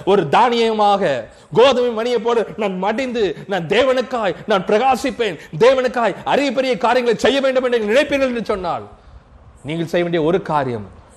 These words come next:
உலகத்தின் உள்ளதான உங்கள் ஜீவனை வெறுக்க வேண்டும். தானியேல் வெறுத்ததைப் போல, "ராஜ உணவு வேண்டாம், ராஜ காரியம் வேண்டாம், ராஜ எல்லாம் வேணாம், எனக்கு தேவன் மாத்திரம் போதும்." தேவன் உங்களோடு பேசிக் கொண்டிருக்கிறார்.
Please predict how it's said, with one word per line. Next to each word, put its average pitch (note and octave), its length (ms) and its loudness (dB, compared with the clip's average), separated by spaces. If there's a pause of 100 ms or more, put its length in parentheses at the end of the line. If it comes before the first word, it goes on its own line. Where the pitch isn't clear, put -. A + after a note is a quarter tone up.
(280)
உலகத்தின் D3+ 760 0 (420)
உள்ளதான D#3 520 2
உங்கள் F#3+ 400 2
ஜீவனை D3+ 520 -2
வெறுக்க D#3 360 2
வேண்டும். G2+ 360 -6 (760)
தானியேல் C3+ 360 -2
வெறுத்ததைப் B2 460 -4
போல, F2 260 -10 (440)
"ராஜ C3 420 4
உணவு C3 220 -2
வேண்டாம், G2+ 320 -6
ராஜ C3+ 300 0
காரியம் C3+ 340 0
வேண்டாம், G#2+ 240 -4
ராஜ C#3+ 240 2
எல்லாம் E3 340 2
வேணாம், G#2 240 -4 (480)
எனக்கு G2+ 260 -10
தேவன் A#2+ 300 -2
மாத்திரம் A#2 420 -4
போதும்." - 440 -14 (1120)
தேவன் C3+ 200 2
உங்களோடு B2+ 300 2
பேசிக் C3 320 -2
கொண்டிருக்கிறார். F#2+ 580 -6